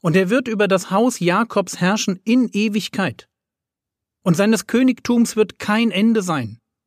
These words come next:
Ist es dann verwunderlich, dass eine junge jüdische Frau eben nicht an ein Königreich denkt, das,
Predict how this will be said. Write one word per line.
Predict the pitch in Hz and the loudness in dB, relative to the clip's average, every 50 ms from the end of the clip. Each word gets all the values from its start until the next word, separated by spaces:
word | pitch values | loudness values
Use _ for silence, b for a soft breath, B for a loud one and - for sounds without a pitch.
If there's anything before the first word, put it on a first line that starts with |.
| _ _ _ _ _ _ _ _ _ - | _ _ _ _ _ _ _ _ _ -4
Ist | 175 - - | -2 -2 0
es | 180 - | -2 -2
dann | - 175 165 180 175 | 0 0 0 0 2
verwunderlich, | - 175 143 127 147 185 240 262 269 247 220 226 214 - - | 2 0 0 2 2 4 4 4 4 2 2 0 -2 -4 -4
dass | 175 160 180 160 | -4 -4 -2 -2
eine | 143 143 139 | -2 0 0
junge | 127 120 120 143 190 247 277 262 214 | 0 0 2 2 2 2 2 2 0
jüdische | 165 135 165 220 240 226 208 - - 156 | 0 0 0 0 2 0 0 0 -2 -4
Frau | - - - 131 135 139 151 175 208 196 _ _ _ _ _ _ _ _ _ _ _ _ _ _ _ _ _ - | -4 -6 -6 -2 0 0 0 0 0 -4 _ _ _ _ _ _ _ _ _ _ _ _ _ _ _ _ _ 0
eben | 175 170 151 165 160 165 | 0 2 2 2 2 4
nicht | 180 240 294 - - - - | 4 2 2 0 -4 -8 -6
an | - 180 175 | -4 -2 0
ein | 165 160 147 - | 0 -2 -2 -2
Königreich | - - 196 226 240 226 - 175 175 175 175 170 - - | -2 0 0 2 0 0 0 0 0 0 0 -2 -2 -2
denkt, | 156 156 175 196 214 - - - - - | 0 0 2 0 0 -2 -6 -10 -6 -2
das, | 156 156 170 165 - - - | 0 0 0 -2 -4 -10 -16